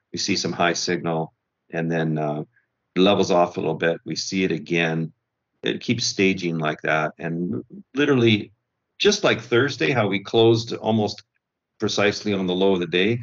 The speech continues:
<laughs> we almost closed precisely on the high of the day here, right? So, um, complete, complete reversal. So let's, uh, look at where the daily is here now. Um, so the last time we talked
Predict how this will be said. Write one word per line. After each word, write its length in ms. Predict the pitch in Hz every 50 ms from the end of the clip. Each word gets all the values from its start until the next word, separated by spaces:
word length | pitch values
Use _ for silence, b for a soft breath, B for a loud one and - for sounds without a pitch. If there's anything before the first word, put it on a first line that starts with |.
| 120 B B
<laughs> 140 | B B
we 240 | 127 113 117 113 113
almost 340 | 139 120 110 104 101 101 -
closed 320 | - - 98 90 87 -
precisely 540 | - 90 - - 92 85 87 - - - 80
on 100 | 76 78
the 100 | 78 76
high 180 | 73 82 82 80
of 80 | 73
the 80 | 71 71
day 180 | - 73 73 -
here, 180 | - 73 73
right? 240 | 73 71 80 87 -
So, 300 | - - 90 87 - - B B B B B B B -
um, 500 | - 90 92 90 87 87 82 80 - - _ _ _
complete, 600 | - - 101 101 - - 131 131 123 - - - - _ _
complete 380 | 110 95 90 - 113 113 -
reversal. 640 | 95 85 - 82 80 78 - - 82 85 92 - - B B B B B B
So 160 | - - 101
let's, 360 | 113 117 113 - - - -
uh, 280 | - 101 101 98 95 95
look 280 | 92 92 95 110 113 -
at 120 | 92 -
where 280 | 90 101 101 98 95 92
the 280 | 90 87 82 82 82 82 80
daily 400 | - 101 107 107 104 98 87 76
is 220 | 73 73 76 76 -
here 160 | - 78 71
now. 300 | 71 69 73 73 - - _ _ _ _ _ _ _ _ _ _ _ _ _ _ _ _ _ _ _ B B B B B B B B B
Um, 420 | - 87 95 95 95 92 90 - _ _ _ _ _
so 220 | - - 113 107
the 100 | 117 117
last 380 | 123 135 151 156 160 - - -
time 200 | 147 131 123 120
we 120 | 117 113
talked 580 | 113 - 107 110 104 87 - 95 - _ -